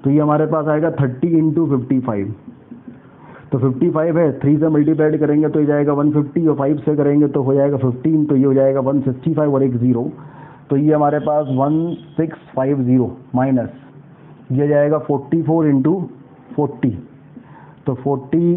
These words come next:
फ़ोर्टी से करेंगे तो one sixty and sixteen, तो ये वन सेवन सिक्स ज़ीरो, तो minus of one seven six zero,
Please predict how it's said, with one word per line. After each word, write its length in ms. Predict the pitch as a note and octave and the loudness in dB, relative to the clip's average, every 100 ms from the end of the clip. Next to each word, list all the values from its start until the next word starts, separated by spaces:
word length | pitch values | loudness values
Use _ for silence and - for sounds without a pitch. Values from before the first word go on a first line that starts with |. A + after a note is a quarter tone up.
| - | -2
फ़ोर्टी 500 | - D3+ D3+ - E3 | -2 -2 -2 -2 -2
से 120 | D#3 | 0
करेंगे 360 | D#3+ D3+ D#3 D#3 | 0 0 2 2
तो 120 | D#3 | 0
one 200 | C3+ C#3+ | 0 0
sixty 380 | D3 D3 - E3+ | 0 -2 0 0
and 200 | D#3+ D3+ | 2 0
sixteen, 520 | C3+ B2 D#3+ D3+ D#3+ - - - - - - | -2 -4 0 2 2 -2 -14 -20 -20 -20 -6
तो 60 | C#3 | -2
ये 140 | C#3+ | 0
वन 280 | C3+ D3+ E3 | 2 2 0
सेवन 340 | D#3+ C#3 D#3 D3 | 0 0 0 0
सिक्स 220 | D3+ C#3 | 0 0
ज़ीरो, 240 | C3 B2+ - - - - | 2 2 0 -8 -12 -4
तो 60 | |
minus 400 | B2 C3 D3 C3+ | 0 2 2 0
of 300 | D3+ C#3+ - | -2 -4 -4
one 200 | C#3 D#3 D3 | -4 -4 -2
seven 260 | C#3 C3 C#3+ | -2 -2 -2
six 220 | C3+ B2 | -2 -4
zero, 240 | A2 G2 | -2 -4